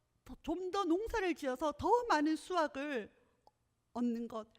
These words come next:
그것이 그에게 중요한 것이 아니었습니다. 더 많은 수확도, 더 많은 가축도 내 인생에 도움이 되는 것이 아니라, 그것이 나의 인생의 능력이 되는 것이 아니라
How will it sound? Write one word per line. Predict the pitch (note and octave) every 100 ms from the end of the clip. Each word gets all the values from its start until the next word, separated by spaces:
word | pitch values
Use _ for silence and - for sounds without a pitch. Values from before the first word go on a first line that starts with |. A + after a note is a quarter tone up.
| _
그것이 | D4 G4 - A4
그에게 | E4+ G4 F#4
중요한 | - A#3 A#3+ D4+
것이 | C#4 A#3+
아니었습니다. | F3 G#3 G#3+ - G3+ G3 G#3+ A3+ _ _ _
더 | - A3+ D4+
많은 | E4 D4 D4+
수확도, | - D#4+ C4 - D#4 D4 G#3+ - - -
더 | D#4+ G#4+ B4+
많은 | B4 D4 E4 F4+
가축도 | G#3+ - - - E4 F#4+ A#3 G3+ G3+ - -
내 | C4+ G#4 A4
인생에 | - D#4 D4+ - F4+ D4 B3 D#4 B3 G3 - _ _ -
도움이 | F4+ G#4+ A#4+ B4 G#4+
되는 | A#3 C#4+
것이 | C#4+ A3+ G3
아니라, | G3+ G3+ C4+ C#4+ B3+
그것이 | G4 A#4 B4 A#4
나의 | G4+ G4+ G4+ F4
인생의 | F4+ F4+ G#4 F4 E4+ F#4 C#4 - -
능력이 | G4 B4+ C5+ B4+ G4+
되는 | D#4+ C4+ E4
것이 | D#4+ D4 D4+
아니라 | G3+ G3+ B3+ D4 A3 G3